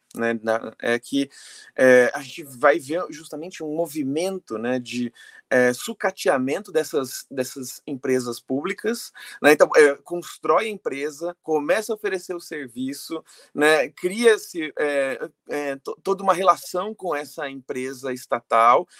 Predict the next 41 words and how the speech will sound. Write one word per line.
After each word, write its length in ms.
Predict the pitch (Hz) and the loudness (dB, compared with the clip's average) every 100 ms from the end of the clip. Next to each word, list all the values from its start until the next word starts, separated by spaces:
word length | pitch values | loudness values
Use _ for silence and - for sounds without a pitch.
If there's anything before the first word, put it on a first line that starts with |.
| - | -4
e 80 | 170 | 0
aí 60 | 175 | 2
depois 420 | 202 - 180 - | 0 -4 -6 -6
pre-, 180 | - 214 | -10 -6
é, 120 | 185 | -6
precariza 720 | - 196 - 175 156 233 220 | -6 -12 -6 -6 -4 -6 -10
esse 140 | 233 - | -14 -12
serviço 500 | 202 170 143 185 - | -10 -10 -10 -18 -8
pra 100 | 180 | -8
poder 340 | 170 156 175 | -4 -2 -2
vender 520 | 175 175 147 135 175 - - - | -4 -8 -4 0 0 -2 -10 4
a 160 | 156 | 6
um 60 | 175 | 4
preço 260 | 156 160 | -2 -10
de 80 | 151 | -8
banana 580 | 156 156 139 139 147 156 _ _ | -2 -2 -2 -8 -8 -10 _ _
para 400 | - 143 143 151 - | 4 6 4 0 -10
o, 280 | 156 156 156 | -14 -12 -10
é, 200 | 147 147 147 | -10 -10 -14
o 120 | 147 | -16
interesses 640 | 170 156 151 143 147 - 147 | -16 -8 -6 -4 -6 -12 -18
escusos, 680 | 156 - 131 139 135 143 135 | -18 -16 -12 -10 -10 -12 -12
interesses 440 | 139 135 139 139 | -8 -6 -6 -8
de 100 | 135 | -8
lucro, 380 | 123 123 - 110 | -8 -8 -10 -10
né? 180 | 113 113 | -6 -6
Então, 280 | 117 135 - - - | -4 -6 -6 -14 -12
também 240 | - 131 147 | -4 -2 0
tem 460 | 175 170 147 156 - | -2 -6 -8 -12 -12
vari-, 380 | 156 165 185 185 | 4 6 6 4
vários, 400 | 151 233 262 - | 0 0 0 -6
vários 280 | 143 202 190 | 0 0 0
movimentos 400 | 202 175 190 190 | -10 -10 -12 -14
esquisitíssimos, 840 | - - 160 160 170 143 - 117 | -20 -18 -20 -18 -16 -16 -14 -12
assim, 240 | 113 - 120 | -12 -16 -12
sabe? 260 | 131 123 | -8 -8
Que 80 | 127 | -8
a 40 | |
gente 280 | 135 143 143 - _ | -12 -10 -12 -12 _
precisa 300 | - 143 - | -10 -4 -4
começar 500 | - 180 156 - 139 | -2 0 0 4 4